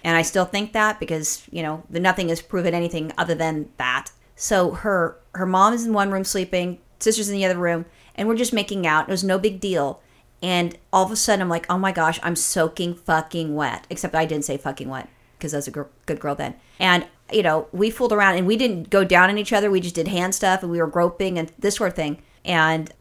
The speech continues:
she was a virgin and I was virgin. And so we didn't know anything at all. But it was nice because we both didn't know and we were learning together. It's not like one person was an expert and the other one didn't know what the her-, heck they were doing.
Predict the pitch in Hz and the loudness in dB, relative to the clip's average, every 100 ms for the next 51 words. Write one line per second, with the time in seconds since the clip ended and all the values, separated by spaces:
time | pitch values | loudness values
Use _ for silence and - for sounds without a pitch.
0 | _ - - - - - 285 359 349 320 | _ -10 -4 -2 0 0 -2 -2 -2 -2
1 | 294 277 220 185 190 165 151 151 143 - | -2 -2 2 2 2 0 -2 -2 -6 -8
2 | - 165 160 160 - 180 165 156 208 202 | -6 -4 -2 -4 -2 2 2 2 2 2
3 | 190 175 180 185 175 165 165 156 - - | 2 0 -2 -4 -2 0 2 0 -2 -6
4 | - 349 339 339 339 254 254 226 226 240 | -2 0 0 0 0 0 -2 -2 0 0
5 | 240 285 285 240 202 180 175 175 180 180 | 4 2 4 0 2 2 2 2 0 2
6 | 196 208 185 165 185 160 - 196 170 170 | 2 0 -2 0 2 0 0 0 0 0
7 | 196 196 202 196 170 170 185 - 185 175 | 0 -2 -4 -6 -4 -4 -4 -2 -2 0
8 | 175 170 170 165 156 156 156 147 - 170 | 0 0 -2 -2 -4 -4 -4 -6 -6 -6
9 | - 147 143 170 139 | -4 -4 -4 -6 -8